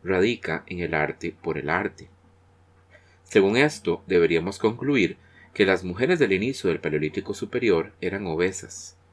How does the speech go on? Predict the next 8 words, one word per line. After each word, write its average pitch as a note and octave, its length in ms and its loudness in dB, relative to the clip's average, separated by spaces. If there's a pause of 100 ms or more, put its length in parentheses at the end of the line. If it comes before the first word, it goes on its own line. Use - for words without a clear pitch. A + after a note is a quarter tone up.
(460)
situación G#2 600 0
muy A#2+ 200 0
comprometida G#2 840 0
en E2+ 140 -6
una F2+ 160 -6
sociedad F2 400 -2
de E2 100 -6
cazadores-recolectores, D#2+ 1400 -2